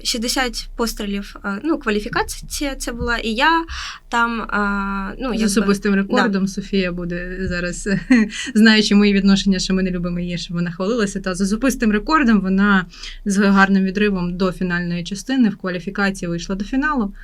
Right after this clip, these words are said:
Speaker 2: І вже дальше результати анульовуються, і вісім кращих спортсменів, е, далі змагаються вже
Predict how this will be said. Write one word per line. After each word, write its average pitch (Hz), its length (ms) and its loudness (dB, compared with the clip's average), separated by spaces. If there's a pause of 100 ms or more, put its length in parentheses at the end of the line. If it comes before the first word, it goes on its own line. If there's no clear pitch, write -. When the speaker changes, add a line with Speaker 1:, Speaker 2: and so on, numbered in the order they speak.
(420)
Speaker 2:
І 180 520 0
вже 190 240 0
дальше 190 540 2
результати 175 540 -2
анульовуються, 262 760 2
і 208 80 4
вісім 202 280 0
кращих 175 320 -6
спортсменів, 220 680 -2
е, 175 320 -4
далі 185 400 0
змагаються 175 600 -2
вже 175 320 -4